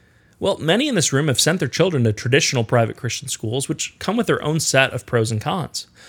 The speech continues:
On the pro side, your children are likely going to a school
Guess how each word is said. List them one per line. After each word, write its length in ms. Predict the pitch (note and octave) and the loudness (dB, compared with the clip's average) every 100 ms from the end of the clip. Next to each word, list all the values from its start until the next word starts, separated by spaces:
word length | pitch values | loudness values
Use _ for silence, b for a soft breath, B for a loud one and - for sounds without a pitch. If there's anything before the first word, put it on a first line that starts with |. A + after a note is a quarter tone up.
| B B B | B B B
On 80 | C#3+ | 2
the 60 | D3 | 4
pro 240 | F3 C4+ | 2 2
side, 400 | - A#2 A2+ A#2+ | 2 4 4 2
your 100 | B2 | 0
children 380 | - F#3 A#3 B2+ | 0 0 2 2
are 120 | A#2 | 2
likely 360 | A2+ D#3+ F#3+ C#3 | 4 2 2 0
going 240 | C3 B2 | 2 2
to 100 | A2+ | 0
a 40 | |
school 500 | G#2+ - E3+ C#3 C3+ | -2 0 2 2 2